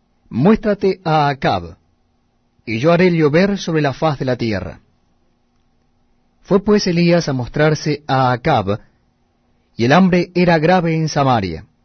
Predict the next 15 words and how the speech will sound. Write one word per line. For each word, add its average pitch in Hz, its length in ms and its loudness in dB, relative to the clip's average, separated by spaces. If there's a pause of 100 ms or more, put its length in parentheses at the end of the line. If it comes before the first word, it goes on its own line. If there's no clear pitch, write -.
(1160)
Y 135 140 0
Acab 180 440 0 (420)
llamó 156 540 2
a 160 260 -4
Abdías, 143 760 0
su - 180 -4
mayordomo. 120 600 0 (2500)
Abdías 208 640 0
era 170 240 2
en 143 100 -2
gran 208 220 2
manera 185 380 0
temeroso 156 600 0
de 139 100 2
Jehová, 98 360 0